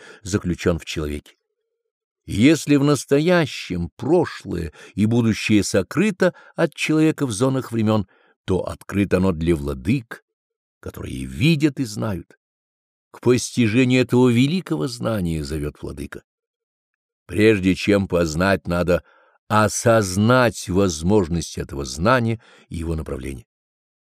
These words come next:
Нужно как бы духом его предвосхитить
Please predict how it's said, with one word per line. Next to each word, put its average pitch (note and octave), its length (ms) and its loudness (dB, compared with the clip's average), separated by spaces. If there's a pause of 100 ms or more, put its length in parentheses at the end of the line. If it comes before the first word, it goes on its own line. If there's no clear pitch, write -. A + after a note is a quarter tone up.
(720)
Нужно D#3 640 2
как E3 240 0
бы D#3+ 140 6
духом C#3 640 0
его B2+ 260 4
предвосхитить - 1200 -4